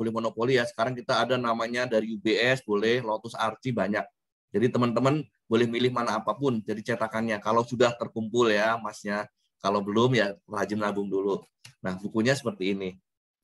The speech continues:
Jadi di sini prinsipnya jual, beli emas, titip. Kemudian kalau mau transfer emas juga bisa.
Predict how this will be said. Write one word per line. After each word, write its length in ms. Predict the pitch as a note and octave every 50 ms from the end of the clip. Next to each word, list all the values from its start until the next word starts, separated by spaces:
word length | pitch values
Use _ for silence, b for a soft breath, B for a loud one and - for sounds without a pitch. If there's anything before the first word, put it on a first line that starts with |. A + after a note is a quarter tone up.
| _ _ _ _ _ _
Jadi 240 | - A#2+ G#2+ A#2 C3
di 80 | C3+ A#2+
sini 160 | C3+ D3+ D#3
prinsipnya 560 | D3 C#3 A#2 A#2 A#2+ G2+ A#2 A#2+ C3 D3+ D3+ - _ _ _ _ _ _ _ - -
jual, 480 | A2 G#2 A2 A2+ B2+ C#3 E3 F3+ F3 - _ _ _ _ - G#2
beli 240 | A2 A2+ C#3 D#3 -
emas, 320 | G#2 A2 A#2+ C#3+ - -
titip. 480 | - D3+ D#3 - - F3+ E3 - - _ - - - - _ _ _ _ - - - -
Kemudian 480 | A2 A2+ A#2 B2 A#2 A#2+ D3+ F3 F#3+ F3+
kalau 320 | F#3 E3 D#3+ D#3+ D#3 D#3
mau 400 | D3+ D3+ D3 D3+ D3+ D3+ C#3+ C#3 - _ _ _ _ _ _ _
transfer 400 | - B2+ B2+ B2 B2 - - -
emas 320 | E2 B2 B2+ C3+ D3+ - A2+
juga 160 | G2 F#2 E2+
bisa. 480 | - - - F#2+ G2+ F#2+ F2 - -